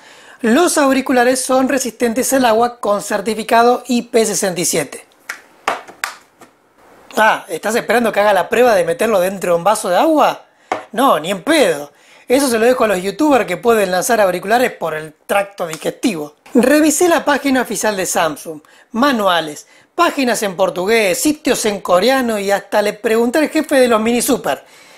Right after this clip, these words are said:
Y en ningún lado dice oficialmente que realmente lo sean. Pero, pero, como anécdota,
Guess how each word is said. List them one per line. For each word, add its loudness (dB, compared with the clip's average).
Y 2
en 6
ningún 6
lado 2
dice 2
oficialmente 0
que -2
realmente 0
lo 2
sean. 0
Pero, 0
pero, -4
como -4
anécdota, 0